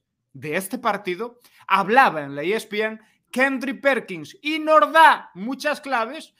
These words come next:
de gente, ¿no? De gente y de superestrellas de la N B A, muchas de esas superestrellas de Los Ángeles Lakers, que la gente dice, "Oye, ¿y si traspasamos? ¿Y si traspasamos?". Bueno, Perkins nos da muchas claves.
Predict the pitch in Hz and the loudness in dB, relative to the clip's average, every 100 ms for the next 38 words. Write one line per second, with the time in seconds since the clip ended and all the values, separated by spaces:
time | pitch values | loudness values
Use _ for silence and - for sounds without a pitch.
0 | _ _ _ 175 208 - 277 220 151 143 | _ _ _ -6 -2 2 2 2 -10 -8
1 | 247 269 190 240 247 180 160 180 156 175 | -6 -4 -2 -4 -4 -6 -6 -8 -6 -4
2 | 170 226 226 233 226 220 220 220 220 214 | -4 -2 -2 -2 0 2 2 2 2 4
3 | 196 220 220 214 196 214 196 185 196 185 | 4 0 -4 -4 -4 -6 -6 -8 -10 -10
4 | 175 214 208 156 131 202 208 165 196 196 | -8 -6 -4 -6 -2 -2 0 -2 -2 -2
5 | 190 185 180 185 214 208 180 214 208 202 | -4 -10 -10 -12 -12 -10 -8 -10 -10 -12
6 | 190 - - 349 339 277 262 262 269 269 | -12 -14 0 2 4 0 -2 -4 -4 -4
7 | 277 349 370 320 214 226 233 262 254 254 | 0 4 4 2 -8 -10 -6 -4 -4 -4
8 | 247 302 226 - _ _ - 254 202 - | -2 -4 -6 -12 _ _ -4 -2 -2 -2
9 | 262 277 311 - _ _ _ _ - 180 | -2 -2 -8 -10 _ _ _ _ -8 -2
10 | 180 185 165 113 - 98 - - | 0 0 -2 -16 -18 -20 -20 -20